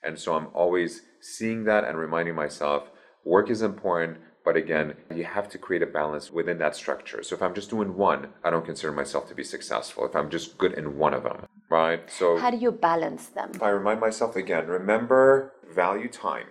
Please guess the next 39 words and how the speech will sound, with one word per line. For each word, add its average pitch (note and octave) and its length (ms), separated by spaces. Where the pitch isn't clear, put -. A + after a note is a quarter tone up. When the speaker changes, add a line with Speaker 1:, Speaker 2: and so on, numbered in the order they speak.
Speaker 1:
Number F#2+ 240
two, F#2+ 500
remember G2+ 440
the A2 100
importance F#2 420
of F2 140
thoughts. - 680
Your G2 160
brain A#2 260
will B2 140
follow G#2 220
what F2 180
your F2 100
thoughts D2+ 380
are. - 220
So - 140
if E2+ 80
you F#2 80
tell A2+ 180
yourself G#2+ 320
negative B2 380
things, C3+ 300
your G#2+ 120
day G#2+ 160
will G2+ 180
be D#2 140
negative. C#2+ 380
The C3+ 120
other D3+ 80
thing D3 220
is A2 360
effort, F2+ 540
which F#2 200
is F2 400
extremely, F#2 720
extremely F2+ 380
crucial. D#2 600
And F2 160
the E2+ 140